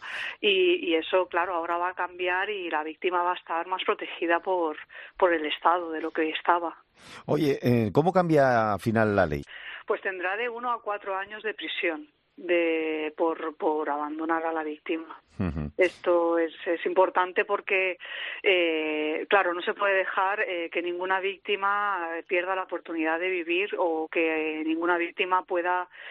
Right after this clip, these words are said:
Speaker 1: eh, morir sola, eh, en una cuneta, ¿no? Eh, eh, o sea, todo el mundo tiene derecho a una muerte digna.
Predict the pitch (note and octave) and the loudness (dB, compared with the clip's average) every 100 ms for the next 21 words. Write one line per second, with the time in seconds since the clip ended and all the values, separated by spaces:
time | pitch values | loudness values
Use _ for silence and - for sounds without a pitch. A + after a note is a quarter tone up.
0 | - - F3 D#3+ D3+ D#3+ D#3+ E3 F3 - | -16 -4 -2 0 -2 0 2 2 2 2
1 | F3+ E3+ F3 F#3 - - - - - F3+ | 2 4 2 2 -2 -16 -16 -14 -2 0
2 | E3 D#3 E3 E3+ E3+ F3 E3+ F3+ E3+ D#3+ | 0 -4 -6 -4 2 4 2 0 -2 -2
3 | D#3+ D#3 E3 G3 G3+ E3 D#3 C#3+ D3+ F#3 | -2 -4 -4 -6 -4 -2 0 -2 -8 -4
4 | - - - - F3 - F#3 F#3+ F#3 F3+ | -2 0 -2 2 2 4 4 2 0 -4
5 | F#3 F#3+ F#3 F#3+ F3 F3+ F3 E3+ F3 - | 2 2 2 -2 -2 0 0 0 -2 -2
6 | F3+ F3 F3 E3+ E3+ F3+ F3 - F3 E3+ | -2 0 0 0 -2 -4 -4 0 0 2
7 | F3 F#3 G3 A#3+ | -2 0 -2 -2